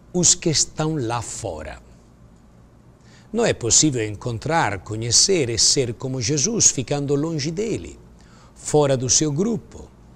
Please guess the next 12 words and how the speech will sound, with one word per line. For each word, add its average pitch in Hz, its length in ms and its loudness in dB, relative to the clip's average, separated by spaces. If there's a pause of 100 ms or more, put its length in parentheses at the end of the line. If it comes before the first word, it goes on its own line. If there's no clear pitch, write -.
(240)
da 110 160 -4
sua 127 240 0
família. 156 640 -8 (1040)
É 170 80 -2
necessário 104 840 0 (260)
entrar 110 580 -6 (600)
e 131 80 -4
fazer 135 340 -2
parte 82 540 -10
da 104 120 -8
sua 113 280 -4
família. 117 600 -10